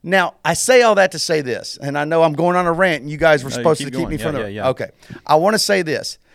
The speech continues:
Speaker 1: If for some reason, and I don't think anybody, anybody would ever pull a hard card because of a podcast, 'cause God Almighty, if it were to happen, Door Bumper Clear is still gonna happen. Are we,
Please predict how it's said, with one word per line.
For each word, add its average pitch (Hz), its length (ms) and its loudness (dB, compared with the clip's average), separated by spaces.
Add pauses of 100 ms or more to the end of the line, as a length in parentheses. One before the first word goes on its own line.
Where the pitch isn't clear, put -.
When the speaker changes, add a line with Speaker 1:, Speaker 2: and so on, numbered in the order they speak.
(680)
Speaker 1:
If 220 200 4
for 220 160 -6
some 302 800 0 (240)
reason, 185 800 -6
and 175 140 0
I 277 80 2
don't 233 420 -2
think - 720 -4 (300)
anybody, 170 640 -4
anybody 160 420 0
would 135 200 -8 (100)
ever 190 240 2
pull 170 260 -2
a 131 40 0
hard 127 280 -4
card 110 240 -8
because 110 260 -12
of 104 60 -14
a 101 60 -14
podcast, 101 500 -10
'cause 113 200 -18 (120)
God 180 220 2
Almighty, 151 400 -4
if 151 180 -8
it 170 100 -8
were 156 100 -10
to 143 40 -4
happen, 120 400 -6 (1000)
Door 370 180 -4
Bumper 440 280 -2
Clear 277 340 -4
is 233 120 0
still 349 420 2
gonna 156 240 0
happen. 104 380 -6
Are 190 120 2
we, 233 180 -2